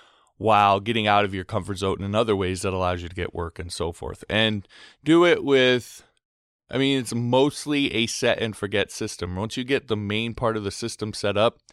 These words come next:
there's only a few things that you need to do from that point forward in order to, to keep it running. And it leverages really what is one of the,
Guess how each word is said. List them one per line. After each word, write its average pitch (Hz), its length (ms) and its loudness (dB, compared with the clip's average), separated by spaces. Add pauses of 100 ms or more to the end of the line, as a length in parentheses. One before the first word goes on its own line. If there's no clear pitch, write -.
(360)
there's 131 140 -6
only 180 260 0
a 113 60 2
few 135 240 0
things 113 320 0
that 101 100 -2
you 104 80 -2
need 104 220 -4
to 98 80 -4
do 95 560 -2 (340)
from 107 220 -2
that 98 180 0
point - 260 -4
forward 92 600 2
in 95 200 -6
order 90 340 -2
to, 82 260 -6
to - 180 -14
keep - 260 -8
it 90 120 -4
running. 87 500 -4 (960)
And 110 460 0 (680)
it 127 160 0
leverages 131 640 2
really 135 240 2
what 113 160 2
is 101 140 -6
one 113 100 0
of 95 220 -4
the, 95 380 0